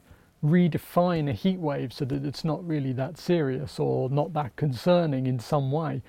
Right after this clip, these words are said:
We redefine our normal and we forget just quite how devastating these are compared to, you know, thirty or forty years ago when, when many houses were built, when many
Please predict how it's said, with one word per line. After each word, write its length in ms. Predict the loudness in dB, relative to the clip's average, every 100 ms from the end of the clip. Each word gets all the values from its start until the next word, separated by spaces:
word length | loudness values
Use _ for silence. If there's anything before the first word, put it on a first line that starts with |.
| -18 -2
We 120 | 0
redefine 680 | 4 4 4 0 2 4 4
our 120 | 2
normal 640 | 2 4 4 4 2 0 -6 -14 -20 -18 -4
and 120 | 0
we 120 | 2
forget 520 | 0 2 6 6 4
just 220 | -2 -4 0
quite 240 | 0 2
how 140 | 0
devastating 840 | 2 2 2 -2 -2 -2 0 -2 0
these 240 | 0 2
are 280 | 2 2 0
compared 460 | -6 -4 -2 -2 -4
to, 220 | -6 -6 -10 -10
you 100 | -8
know, 140 | -10 -16
thirty 380 | -2 2 2 0
or 100 | -2
forty 340 | -2 -2 -2
years 340 | 0 2 2 -2
ago 280 | -4 -2
when, 300 | -4 -4 -4 -8 -14 -20 -12
when 180 | -4 0
many 180 | 0 0
houses 600 | 0 2 2 2 0 -2
were 100 | -2
built, 340 | 0 -2 -2
when 120 | -4 -4
many 340 | -2 -2 -4